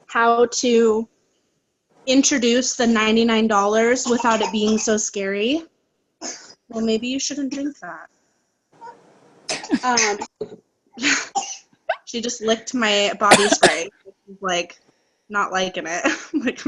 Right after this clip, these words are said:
I hope that tastes good. <laughs> Um, so we're just gonna kinda go over things like that. So, Nicole, can you tell us, like,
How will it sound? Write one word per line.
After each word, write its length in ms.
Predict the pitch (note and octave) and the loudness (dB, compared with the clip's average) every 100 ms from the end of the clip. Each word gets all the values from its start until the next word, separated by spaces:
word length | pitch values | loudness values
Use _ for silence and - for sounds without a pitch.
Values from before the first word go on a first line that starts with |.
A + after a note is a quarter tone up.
| - - | -8 -6
I 100 | G#3+ | -4
hope 180 | B3 - | -4 0
that 180 | G3 - | 0 0
tastes 300 | C#4 A#3+ - | 0 0 -2
good. 420 | G3 - C#4 D#4+ | -4 -2 -2 -2
<laughs> 760 | D#4+ - - - - - - - | -6 -8 -10 -8 -10 -14 -10 0
Um, 420 | C4 G#3 G3 A3+ _ _ _ _ _ _ | 0 0 -2 -6 _ _ _ _ _ _
so 200 | - E4 | 2 4
we're 140 | D#4 | 6
just 140 | G4 - | 4 2
gonna 140 | A#4 | 2
kinda 200 | A4 E4 | 2 2
go 100 | D4+ | 4
over 140 | C4+ B3+ | 4 2
things 220 | B3+ A3 | 0 -2
like 140 | G#3 | -2
that. 200 | G#3 - | -4 -4
So, 380 | - C4+ B3+ B3+ | 2 4 4 4
Nicole, 680 | C4+ D4+ D4+ E4+ D#4+ D#4+ - _ - | 2 2 2 0 2 0 -2 _ -6
can 200 | E4+ D#4+ | 0 4
you 180 | E4+ | 4
tell 320 | F#4+ - D4+ D4 | 2 0 4 4
us, 260 | D4+ D#4 | 4 2
like, 360 | D4+ C4+ B3 | 2 2 2